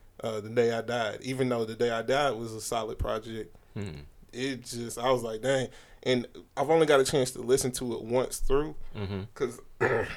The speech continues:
Speaker 1: I was doing some work while it was going on. So I was more so listening to the vibe of the, the stu-, the stuff instead of the lyrics and really everything that was said. So I think, uh, somebody asked me if I had heard it, and I was like, "I can't really give a,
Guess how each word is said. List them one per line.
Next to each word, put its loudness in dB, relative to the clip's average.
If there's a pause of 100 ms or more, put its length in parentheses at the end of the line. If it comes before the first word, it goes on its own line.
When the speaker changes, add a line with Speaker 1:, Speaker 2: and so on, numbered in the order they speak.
(140)
Speaker 1:
I 0
was -2
doing 2
some -8
work 2
while 2
it -2
was -10
going -2
on. -2
So -8
I -2
was 2
more 2
so -4
listening -4
to -6
the -8
vibe -2
of -10
the, -4 (320)
the -6
stu-, -6 (100)
the -10
stuff -4 (1080)
instead -2
of -4
the -4
lyrics 0
and -8
really -4 (180)
everything -6
that -4
was -8
said. -2 (560)
So -6 (460)
I -8
think, -8
uh, -4
somebody -4
asked -4
me -8
if -8
I -4
had -6
heard -2
it, -8
and -8
I -6
was -10
like, -12
"I -14
can't -6
really -2
give -6
a, -10